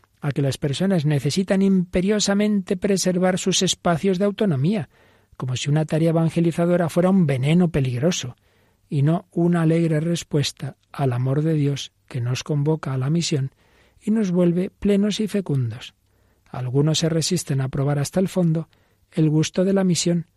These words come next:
y quedan sumidos en una acedia paralizante. O sea que aquí podemos ver un poquito ese peligro de tomarse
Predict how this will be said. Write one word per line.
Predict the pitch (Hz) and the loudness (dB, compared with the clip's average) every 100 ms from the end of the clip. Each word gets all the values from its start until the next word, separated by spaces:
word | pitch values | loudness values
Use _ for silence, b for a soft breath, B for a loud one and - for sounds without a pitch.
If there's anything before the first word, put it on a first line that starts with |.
| _ _ _ _ | _ _ _ _
y | - | -6
quedan | 151 135 143 | -2 0 0
sumidos | - 170 143 147 139 _ | 0 0 0 -4 -8 _
en | - 139 | -2 0
una | 143 | 0
acedia | 143 - 131 139 143 | -2 -2 0 0 -4
paralizante. | - 139 127 113 - - - - | -4 -4 -2 -4 -8 -18 -20 -10
O | |
sea | 165 139 | -6 -2
que | 160 156 b b b b b | -2 -4 b b b b b
aquí | - 160 208 202 233 - - | -8 -4 0 -2 -2 -12 -10
podemos | 156 175 160 | -4 -2 0
ver | 147 156 | 2 2
un | 147 | 0
poquito | 143 143 139 | 0 -4 -4
ese | 135 147 | -4 -2
peligro | 147 147 139 143 | 0 0 0 -2
de | 147 | -4
tomarse | 131 143 208 214 202 190 | -4 -2 0 0 -2 -4